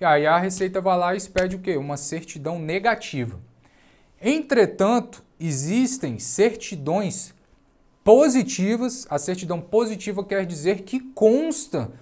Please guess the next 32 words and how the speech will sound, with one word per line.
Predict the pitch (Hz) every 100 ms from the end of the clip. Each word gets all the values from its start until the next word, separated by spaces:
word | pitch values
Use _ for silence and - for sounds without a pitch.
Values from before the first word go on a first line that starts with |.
| _
uma | 170 180
obrigação | 185 180 185 175 170 190 185
tributária | 175 170 185 180 170 208
pendente | 220 233 220 190 214 -
de |
pagamento, | 226 220 220 254 208 147 - - _ _ _
né? | 135 131 - _
A | 160
certidão | 190 247 254 240 196 214
positiva, | 185 - 254 277 247 - - 233 208 113 - - _ _ _ _ -
ela | 165 202 208
diz | 160 254 254
isso, | 208 135 - - - 123
né? | 131 143 143
É, | 135 127
ela | 131 143
é | 147
pra | 214 240
isso. | 143 117
Você | 139 131 196 202 - _ _ _ -
pedir | 254 190 175
uma | 190 180
certidão | 185 185 185 175 147 135
e | 120
tem | 131 170
lá | 151 135
positiva, | - - 202 240 262 - 185 185 135 113
aí | 123
ela | 143
vai | 147 160
descrever | 160 - 185 147 165 165
lá | 147 170